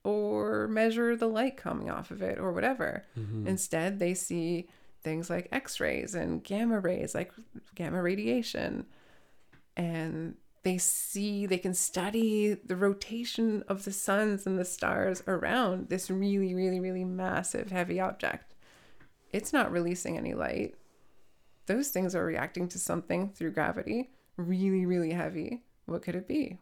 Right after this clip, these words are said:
Speaker 1: Well, I mean
Speaker 2: So in this existence, we accept that there's generally a yin, yin and a, yin and a yang to everything.
Speaker 1: Mm-hmm.
Speaker 2: There's pros, cons, there's negative, positive, there's all of this stuff.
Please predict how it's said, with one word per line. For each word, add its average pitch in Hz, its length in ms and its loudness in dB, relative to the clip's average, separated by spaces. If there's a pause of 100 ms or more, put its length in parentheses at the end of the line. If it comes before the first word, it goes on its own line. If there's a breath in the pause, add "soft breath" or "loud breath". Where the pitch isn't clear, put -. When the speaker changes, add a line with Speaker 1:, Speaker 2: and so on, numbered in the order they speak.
(120)
Speaker 1:
Well, - 300 -8 (560)
I 180 80 -4
mean 165 280 -4 (300 loud breath)
Speaker 2:
So 151 280 8 (200)
in 143 160 10
this 143 220 8
existence, 117 580 2
we 107 180 6
accept 104 480 2
that 98 240 2 (420)
there's 117 200 4 (120)
generally 117 1080 4 (180)
a 110 80 4
yin, 107 380 4
yin 110 260 4
and 104 120 4
a, 101 140 -2
yin 123 260 2
and 131 120 2
a 117 40 0
yang 95 360 2
to - 140 -6
everything. - 420 -6 (260)
Speaker 1:
Mm-hmm. 202 200 0 (120)
Speaker 2:
There's - 120 -20
pros, 117 640 2 (220)
cons, 104 680 0
there's 92 400 -4 (340 soft breath)
negative, 107 640 4
positive, 95 500 2
there's 90 180 0
all 98 220 4
of 87 80 0
this 87 160 0
stuff. - 260 -10